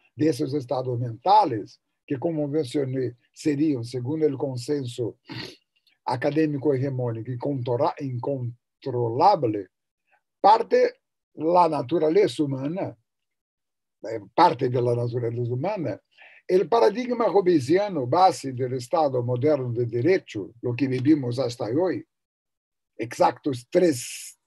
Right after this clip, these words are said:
trescientos y setenta años que nosotros estamos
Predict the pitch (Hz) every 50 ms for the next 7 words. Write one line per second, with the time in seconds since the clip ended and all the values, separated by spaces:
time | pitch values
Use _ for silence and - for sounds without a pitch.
0 | _ _ - 214 220 220 185 123 - - - 208 262 277 285 285 269 - 262 254
1 | 226 175 208 185 - 214 202 147 - 220 226 226 202 214 196 185 190 196 190 156
2 | 123 95 - - - - _ _ _ _ _ _ _ _ 151 147 151 139 135 175
3 | 202 196 214 202 190 180 185 165 123 - 202 202 202 208 185 - -